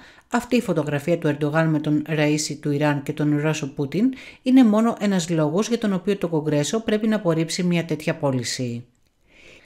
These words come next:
Υπενθυμίζεται ότι η πώληση στην Τουρκία, την οποία η κυβέρνηση Biden εξετάζει εδώ και περισσότερο από ένα χρόνο, είναι μεγαλύτερη από την αναμενόμενη. Περιλαμβάνει σαράντα νέα μαχητικά και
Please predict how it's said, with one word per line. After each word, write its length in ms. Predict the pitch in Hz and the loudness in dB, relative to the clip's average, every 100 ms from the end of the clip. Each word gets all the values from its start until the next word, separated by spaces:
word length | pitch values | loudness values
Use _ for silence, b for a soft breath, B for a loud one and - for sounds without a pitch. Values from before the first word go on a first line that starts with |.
| B B | B B
Υπενθυμίζεται 920 | - 190 196 180 208 247 247 175 165 180 | -2 2 2 2 4 4 4 2 2 2
ότι 140 | 180 | 2
η 60 | 180 | 0
πώληση 440 | 190 196 190 196 | 2 0 0 -2
στην 240 | 185 175 | 0 0
Τουρκία, 540 | 151 147 147 160 190 233 | 0 -2 -2 0 2 0
την 160 | 226 | 0
οποία 200 | 190 202 | 0 2
η 60 | 190 | 0
κυβέρνηση 560 | 190 175 180 180 - 170 | 0 0 2 2 -2 0
Biden 440 | 196 175 147 143 143 | 2 2 0 -2 -4
εξετάζει 600 | - 160 165 170 175 160 147 | -6 -6 -4 0 2 2 -2
εδώ 200 | 156 165 | -2 -2
και 140 | 160 | -2
περισσότερο 480 | 156 156 143 214 196 | -2 -2 -2 -2 -2
από 140 | 147 165 | 0 0
ένα 140 | 156 | -2
χρόνο, 480 | 151 165 143 135 208 B B B B | -2 -2 0 0 -2 B B B B
είναι 160 | 226 262 | 4 8
μεγαλύτερη 600 | 262 214 202 214 220 - | 8 6 4 2 0 0
από 220 | 196 196 | -2 -2
την 120 | 185 180 | 0 2
αναμενόμενη. 840 | 170 160 147 131 127 127 127 131 B B B B | 2 2 2 2 0 0 -4 -6 B B B B
Περιλαμβάνει 600 | - 160 160 165 156 165 160 | -2 2 4 4 2 2 0
σαράντα 400 | 170 160 156 151 | 2 2 2 2
νέα 200 | 156 147 | 2 2
μαχητικά 580 | 143 143 139 131 185 | 0 -4 -8 -4 -2
και 200 | 226 - | -2 -4